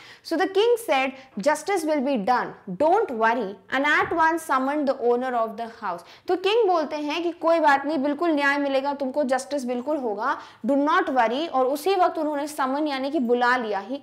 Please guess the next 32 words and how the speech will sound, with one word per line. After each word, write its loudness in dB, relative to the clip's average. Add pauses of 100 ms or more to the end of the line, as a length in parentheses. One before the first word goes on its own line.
(120)
called 2 (340)
the 4 (160)
owner 2
of 2
the -6
house, -8
जो 2
मर्चेंट -2
था, 2
जो 0
बिजनेसमैन -2
था -4
जिसका -4
वो 0
घर -10
था, -4 (320)
उसी 0
वक्त 2
उन्होंने 0
डिसीजन 0
लिया 0
किंग -4
ने -2
कि -4
जाओ 2
उसको -4
बुला 0
के -6
लाओ। -2
यानी -4
किंग 0
भी -2